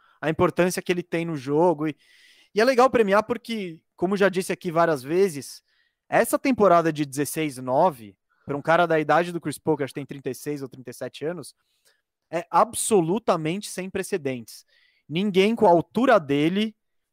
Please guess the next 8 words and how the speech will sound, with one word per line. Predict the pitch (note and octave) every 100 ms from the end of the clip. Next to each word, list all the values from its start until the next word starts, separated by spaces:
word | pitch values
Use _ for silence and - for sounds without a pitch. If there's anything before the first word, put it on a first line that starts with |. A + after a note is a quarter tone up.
| _ _ _ _
entrega | E3 E3 F3+ F#3+ G3
tanto | F3+ - F3+ F#3+ G3+ A3 G#3 G#3+ E3
com | -
uma | F#3+ F#3+
idade | F#3+ E3+ F3 F3 -
tão | F3 F3
avançada. | E3 F3+ - C3+ B2 A2+ A2
Então, | C#3 E3 F3 G3 E3